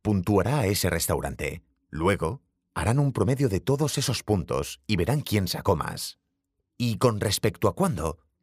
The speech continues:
creo que deberíamos hacerlo este mismo fin de semana", dice Martín. "Hay mucha gente de visita por las fiestas". Paula se ofrece para difundir el evento.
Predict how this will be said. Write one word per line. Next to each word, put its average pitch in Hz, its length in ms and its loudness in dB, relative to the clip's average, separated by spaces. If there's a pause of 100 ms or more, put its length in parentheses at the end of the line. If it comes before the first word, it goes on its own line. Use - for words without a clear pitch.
(100)
creo 175 240 2
que 127 100 0
deberíamos 98 520 0
hacerlo 131 320 0
este 117 240 0
mismo 104 300 0
fin 120 200 0
de 95 100 0
semana", 71 500 -6 (460)
dice 87 280 0
Martín. 67 540 -8 (360)
"Hay 160 200 4
mucha 170 280 4
gente 120 300 2
de 76 80 0
visita - 400 0
por 76 140 0
las - 160 -2
fiestas". 76 560 -4 (560)
Paula 151 300 2
se - 120 0
ofrece 85 400 -2
para 76 160 -4
difundir 78 540 -2
el 78 80 0
evento. 67 480 -6